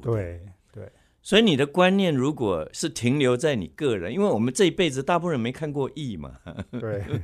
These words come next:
Speaker 1: <laughs> 我们看到亿都在报纸上看的嘛，哈。
Speaker 2: 是，是。
Speaker 1: 啊，所以，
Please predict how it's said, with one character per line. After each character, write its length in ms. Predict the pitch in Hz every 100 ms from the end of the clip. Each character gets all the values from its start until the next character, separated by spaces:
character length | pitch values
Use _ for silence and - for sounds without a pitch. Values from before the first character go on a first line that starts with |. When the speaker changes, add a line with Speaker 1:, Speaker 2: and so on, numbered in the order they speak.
| 165
Speaker 1:
<laughs> 320 | - 98 208
我 80 | 127
们 80 | 156
看 160 | 185
到 140 | 190 175
亿 100 | 165 156
都 140 | 151
在 160 | 160 143
报 240 | 151 131
纸 160 | 90 85
上 260 | 127 107
看 320 | - - 107
的 140 | 85 69
嘛， 200 | 78 76
哈。 180 | 80 85
Speaker 2:
是， 200 | 107 95
是。 200 | 92 82 82 - -
Speaker 1:
啊， 240 | 95 82 -
所 200 | - 180
以， 260 | 165 117